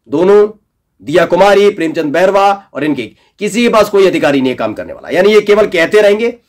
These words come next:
दौरे करते रहेंगे, इधर जाते रहेंगे, उधर जाते रहेंगे, लेकिन ये आदेश जो देंगे उसे implement करवाने वाला कोई नहीं। यानी दौसा में क्या होगा, उदयपुर के लिए क्या है, जयपुर के लिए कहां का क्या करना है, कोई सुनने वाला नहीं है।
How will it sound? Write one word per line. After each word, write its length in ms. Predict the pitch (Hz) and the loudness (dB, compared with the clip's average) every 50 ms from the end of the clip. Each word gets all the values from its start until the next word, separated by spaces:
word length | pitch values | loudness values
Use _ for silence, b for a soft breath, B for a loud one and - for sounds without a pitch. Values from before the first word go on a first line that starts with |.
| _ _ _ _ - | _ _ _ _ -12
दौरे 340 | 110 143 147 156 170 196 190 | -6 -2 -2 0 2 0 2
करते 300 | 202 202 185 190 208 208 | 2 0 0 2 2 2
रहेंगे, 300 | 208 208 202 208 208 202 | 4 2 2 4 2 2
इधर 280 | 180 165 147 175 180 | 2 0 0 0 0
जाते 320 | 180 190 185 185 - 202 208 | 2 2 0 2 2 2 2
रहेंगे, 240 | 196 190 190 196 | 2 2 2 2
उधर 260 | 208 196 175 175 180 180 | 2 2 2 0 0 2
जाते 260 | 185 175 165 190 185 | 0 0 2 2 2
रहेंगे, 240 | 180 175 180 185 202 | 2 2 2 0 0
लेकिन 320 | 190 190 185 190 202 196 | 0 0 0 0 -2 0
ये 100 | 185 196 | 0 -2
आदेश 500 | 190 - 135 135 143 - 196 220 220 202 | -2 -2 -4 -6 -2 0 0 0 0 0
जो 160 | 151 160 180 | 0 0 0
देंगे 440 | 160 160 160 160 147 147 160 180 175 b b b b - | 0 0 -2 0 -2 -2 -4 -4 -6 b b b b -12
उसे 340 | 160 156 208 220 214 180 b b b b b b b _ | -4 -2 0 0 0 0 b b b b b b b _
implement 640 | 180 180 180 185 214 240 233 220 233 254 269 262 - | -4 -4 -4 -2 0 2 2 4 4 4 2 2 0
करवाने 360 | 240 226 214 202 202 190 185 | -2 0 0 0 0 0 0
वाला 200 | 180 165 160 147 | 0 0 0 -2
कोई 220 | 143 - 127 120 101 | -4 -4 -10 -10 -10
नहीं। 160 | 80 71 71 | -12 -14 -8
यानी 180 | 104 143 180 | -4 -2 -2
दौसा 340 | 180 - 165 160 160 180 185 | -2 0 -2 -2 0 2 2
में 140 | 185 185 185 | 2 2 2
क्या 120 | 180 185 | 2 2
होगा, 500 | 175 160 165 175 151 165 170 165 160 151 B B B B | 2 2 0 0 0 2 2 2 0 -2 B B B B
उदयपुर 340 | 127 131 160 165 165 180 185 | -4 -2 -2 -2 0 0 0
के 120 | 180 180 175 | 0 0 0
लिए 140 | 175 175 | 0 0
क्या 240 | 160 - 175 175 170 | 0 0 0 0 2
है, 340 | 160 160 165 165 160 151 B B B - | 2 2 2 2 0 -2 B B B -4
जयपुर 340 | 135 160 160 160 170 185 180 | -2 -2 0 2 0 0 0
के 120 | 175 180 | 2 2
लिए 160 | 170 165 170 | 0 0 0
कहां 240 | 165 165 147 143 170 | -2 -4 -2 -2 0
का 120 | 165 180 | 0 0
क्या 180 | 170 175 170 165 | 0 0 0 0
करना 280 | - 165 156 160 165 151 | 0 0 0 0 0 0
है, 140 | 147 143 B B B B _ | 0 -2 B B B B _
कोई 240 | 196 220 240 262 247 | 2 4 4 4 4
सुनने 340 | - - 208 202 196 196 | 2 0 0 0 2 2
वाला 260 | 190 185 180 175 175 165 | 2 4 2 2 0 0
नहीं 200 | 151 139 120 92 | 0 -2 -4 -6
है। 120 | - - | -12 -18